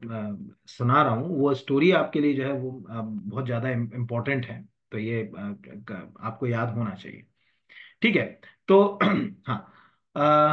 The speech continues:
अगला आता है, "ग्राम स्वराज का अंत कर अंग्रेजों ने अपनी तबाही को बुला लिया",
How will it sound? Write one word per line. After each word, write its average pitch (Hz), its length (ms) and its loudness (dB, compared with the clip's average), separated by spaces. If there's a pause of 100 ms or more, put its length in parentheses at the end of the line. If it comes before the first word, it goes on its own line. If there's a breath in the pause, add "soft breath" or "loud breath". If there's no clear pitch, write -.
(240)
अगला 170 260 4
आता 165 220 2
है, 214 180 -2
"ग्राम 160 720 0
स्वराज 160 520 0
का 202 120 -4
अंत 185 420 -2
कर 160 200 -2
अंग्रेजों 151 500 -6
ने 170 80 -4
अपनी 160 220 -8
तबाही 127 400 -8
को 131 140 -10
बुला 98 220 -14
लिया", 92 220 -20